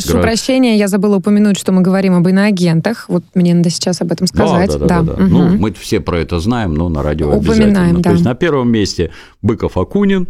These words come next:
Speaker 2: или Акунин, Быков, как они там по алфавиту. На втором месте Наргиз. Ну, а на третьем все эти Покровские, э, эти, как их, Шарлотты, Милохины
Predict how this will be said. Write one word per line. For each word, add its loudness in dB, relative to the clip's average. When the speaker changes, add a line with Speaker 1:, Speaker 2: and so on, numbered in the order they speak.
Speaker 2:
или 0
Акунин, 0
Быков, -2
как -6
они -4
там -8
по -2
алфавиту. -4
На -2
втором -2
месте -6
Наргиз. -2
Ну, -2
а -2
на -2
третьем -2
все -2
эти -6
Покровские, -4
э, -4
эти, -4
как -8
их, -14
Шарлотты, -2
Милохины -2